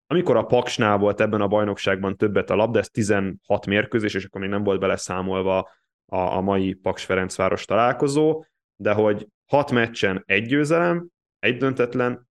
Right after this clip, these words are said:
és négy vereség. Tehát hiába birtokolja többet a labdát a Paks, akár minimálisan, akár kicsivel többet, mint mondjuk a,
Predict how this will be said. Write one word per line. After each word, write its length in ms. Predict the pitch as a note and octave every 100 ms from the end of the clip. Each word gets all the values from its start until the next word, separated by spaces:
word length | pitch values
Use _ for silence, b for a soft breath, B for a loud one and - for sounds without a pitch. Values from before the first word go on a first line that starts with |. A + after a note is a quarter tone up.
| _
és 160 | A2 -
négy 260 | B2+ G#2
vereség. 560 | F#2 F2+ D2+ - - - _ _ _ _ -
Tehát 160 | -
hiába 220 | F#3 A#3
birtokolja 540 | B2 C3 C3 A2+ A2+ A2
többet 320 | A#2 G#2+ G2+
a 60 | G#2
labdát 360 | G#2 G2+ -
a 40 | G#2
Paks, 420 | G#2+ G#2+ - - -
akár 360 | - B2+ A2+
minimálisan, 640 | A2 A2 G#2 G2+ G2+ G2+ G#2
akár 300 | G#2+ G2+ G2
kicsivel 460 | - - G2 F2+
többet, 420 | - G#2+ F#2+ F#2+ -
mint 180 | G2
mondjuk 360 | G2+ G2 F#2+ -
a, 120 | F#2+